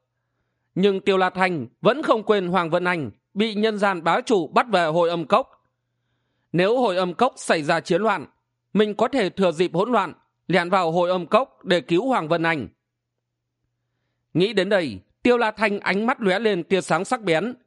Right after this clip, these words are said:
liếc nhìn mọi người. Sau đó dừng lại trên người của thiếu niên áo trắng, lạnh lùng nói. "Ngươi còn không bỏ mặt nạ ra, ta sẽ ra tay đấy." Thiếu niên áo trắng hừ lạnh.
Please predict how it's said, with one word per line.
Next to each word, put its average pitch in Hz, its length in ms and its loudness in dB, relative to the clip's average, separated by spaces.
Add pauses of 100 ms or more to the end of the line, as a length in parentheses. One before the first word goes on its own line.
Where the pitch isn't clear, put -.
(140)
liếc 233 200 4
nhìn 208 200 0
mọi 165 160 -2
người. 151 320 0 (880)
Sau 214 200 2
đó 185 180 2
dừng 214 220 2
lại 180 160 0
trên 185 260 -2
người 165 160 2
của 156 260 0
thiếu 175 160 -2
niên 196 160 0
áo 160 140 2
trắng, 175 340 -2 (280)
lạnh 180 220 2
lùng 175 160 0
nói. 151 340 0 (1300)
"Ngươi 214 160 4
còn 185 260 2
không 220 200 0
bỏ 180 140 4
mặt 180 140 0
nạ 180 180 0
ra, 170 320 0 (340)
ta 226 120 4
sẽ 247 200 -2
ra 220 160 2
tay 185 200 0
đấy." 180 180 0 (2000)
Thiếu 190 140 2
niên 208 180 0
áo 180 140 0
trắng 185 220 -2
hừ 233 140 2
lạnh. 170 240 -2